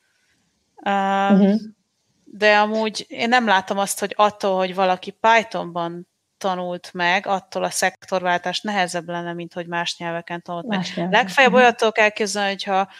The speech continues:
Speaker 1: van, aki azt gondolja, hogy attól, hogy valakinek nincsen informatikus diplomája, attól tud nehezebben váltani. Mert ez összefügg azzal, hogyha nincsen informatikus diplomája, akkor nem tanult C, C plusz plusz-t, mert nem,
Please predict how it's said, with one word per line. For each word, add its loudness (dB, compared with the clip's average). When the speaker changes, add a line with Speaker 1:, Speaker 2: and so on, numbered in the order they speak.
Speaker 1:
van, 4
aki 0
azt 2
gondolja, -2
hogy 0
attól, -2
hogy -6
valakinek -4
nincsen -10
informatikus -10
diplomája, -4
attól -2
tud -14
nehezebben -8
váltani. -10
Mert 2
ez 4
összefügg 2
azzal, 2
hogyha -4
nincsen -4
informatikus -6
diplomája, 0
akkor -4
nem -2
tanult -8
C, -6
C -8
plusz -12
plusz-t, -10
mert 0
nem, -6